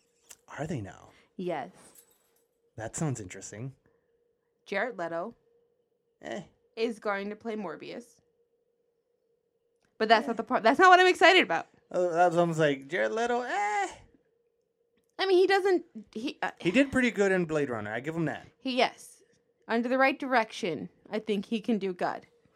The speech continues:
Speaker 1: As the Joker, though? <laughs>
Speaker 2: No, they gave him too much free reign.
Speaker 1: <laughs>
Speaker 2: I think that's what it was. They gave him too much free reign for that.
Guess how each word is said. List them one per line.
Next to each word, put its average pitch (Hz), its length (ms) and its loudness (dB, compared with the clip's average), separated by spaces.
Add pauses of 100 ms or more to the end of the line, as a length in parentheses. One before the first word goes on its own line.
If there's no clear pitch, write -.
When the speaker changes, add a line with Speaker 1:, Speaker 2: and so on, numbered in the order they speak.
(1700)
Speaker 1:
As 123 160 -8
the 131 80 -6
Joker, 185 320 0
though? 196 300 -2
<laughs> 143 380 0 (300)
Speaker 2:
No, 190 360 0
they 185 120 6
gave 233 200 4
him 262 140 2
too 277 140 -2
much 208 200 -2
free 196 220 -4
reign. 170 460 -6
Speaker 1:
<laughs> 285 840 0
Speaker 2:
I 226 80 0
think 254 180 0
that's 208 200 0
what 202 100 -2
it 190 60 -4
was. 180 200 -2
They 190 100 -6
gave 208 200 -6
him 208 140 -6
too 214 100 -8
much 185 160 -6
free 180 140 -8
reign 170 220 -6
for 165 100 -10
that. 156 220 -8